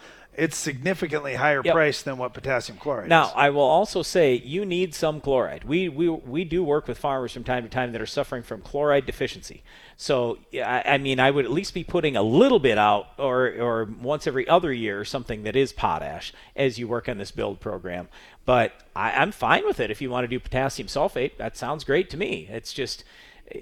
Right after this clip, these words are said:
Speaker 2: your net cost for potassium is going to be significantly higher. In a lot of cases, it's fifty to a hundred percent higher. So that's, yeah, and especially, it wouldn't be a big deal if you're throwing fifty pounds out. <laughs> When you start talking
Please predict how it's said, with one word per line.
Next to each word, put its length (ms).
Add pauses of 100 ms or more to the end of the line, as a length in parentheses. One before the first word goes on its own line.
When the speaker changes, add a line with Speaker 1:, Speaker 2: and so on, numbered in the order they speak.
(140)
Speaker 2:
your 360
net 440
cost 400
for 120
potassium 640
is 100
going 200
to 60
be 100
significantly 1080
higher. 320
In 140
a 40
lot 180
of 80
cases, 380
it's 160
fifty 340
to 140
a 40
hundred 300
percent 300
higher. 320 (400)
So 320 (100)
that's, 360 (340)
yeah, 340
and 100
especially, 440
it 60
wouldn't 140
be 100
a 40
big 160
deal 180
if 80
you're 60
throwing 220
fifty 260
pounds 320
out. 240 (240)
<laughs> 300
When 160
you 80
start 260
talking 400